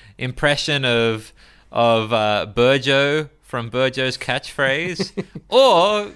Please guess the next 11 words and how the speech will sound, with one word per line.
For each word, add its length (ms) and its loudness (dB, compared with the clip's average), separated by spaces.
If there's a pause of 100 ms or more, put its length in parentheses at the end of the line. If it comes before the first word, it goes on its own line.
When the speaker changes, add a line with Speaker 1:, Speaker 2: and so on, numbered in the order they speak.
(120)
Speaker 1:
Kevin 280 -4
Spacey, 640 -6 (720)
we 140 -2
would 120 0
love 240 0
to 100 -4
hear 200 -2
from 200 -8
you, 260 -4
and 240 -10
maybe 560 -6